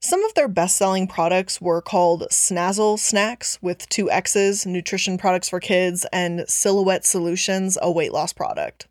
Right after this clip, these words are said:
Naturally, I was really curious what the hell these things were exactly, so I did a little digging, and here's what the Silhouette Solution was apparently all about.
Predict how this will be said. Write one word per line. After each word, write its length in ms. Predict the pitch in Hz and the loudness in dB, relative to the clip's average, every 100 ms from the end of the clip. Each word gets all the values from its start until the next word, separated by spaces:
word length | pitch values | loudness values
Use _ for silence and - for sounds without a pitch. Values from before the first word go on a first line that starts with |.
| _ _ - | _ _ -2
Naturally, 580 | 240 262 277 277 269 254 | 0 0 0 0 2 2
I 100 | 233 | 2
was 260 | 233 262 277 | 4 2 2
really 280 | 233 226 220 | 0 0 -2
curious 580 | - 262 247 208 208 | -2 2 4 4 2
what 80 | 196 | 0
the 80 | 202 | 0
hell 180 | 190 202 | 0 2
these 200 | 190 196 | 2 0
things 260 | 185 175 190 - | -2 -2 -6 -2
were 200 | 320 311 | 0 2
exactly, 680 | 196 190 175 180 196 185 196 | 2 0 -2 -2 -2 0 2
so 320 | - 254 254 - | 2 2 2 0
I 100 | 269 | 0
did 180 | 370 | 2
a 80 | 415 | 2
little 220 | 349 311 | 4 2
digging, 480 | 233 185 180 190 185 | 2 2 2 2 2
and 360 | - 202 196 190 | 2 2 2 0
here's 380 | - - 381 359 | -6 -2 0 2
what 220 | 381 - | 0 0
the 100 | 202 | -4
Silhouette 540 | - 202 196 202 - | 0 2 4 2 0
Solution 500 | - 185 180 185 180 | 0 0 0 0 -2
was 140 | 175 170 | -2 -2
apparently 400 | 196 165 139 160 | -2 -4 -4 -4
all 160 | - | -4
about. 380 | - - 65 | -2 -2 -2